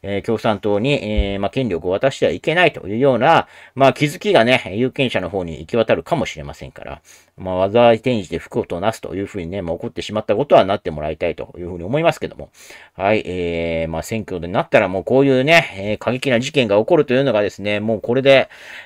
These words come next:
えー、二年ぐらいですかね、日本で続いているということでですね、ちょっと、おー、かなりおかしくなってしまったなと、日本人のモラルもかなりおかしくなって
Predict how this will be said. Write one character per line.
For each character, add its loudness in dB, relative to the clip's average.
え 4
ー、 -6
二 -2
年 2
ぐ 2
ら 10
い 8
で 6
す -8
か -6
ね、 4
日 0
本 0
で 0
続 -2
い -2
て 0
い 4
る 2
と 2
い -2
う -2
こ -10
と -8
で -12
で -10
す -18
ね、 -10
ち -20
ょ -20
っ -20
と、 -8
お -6
ー、 -20
か -6
な -6
り -8
お -10
か 0
し -14
く -12
な 0
っ -8
て -16
し -12
ま -6
っ -10
た -2
な -2
と、 -12
日 -8
本 -4
人 -6
の -6
モ -4
ラ 0
ル -6
も -12
か -4
な 0
り 0
お -4
か -2
し -16
く -10
な -8
っ -12
て -18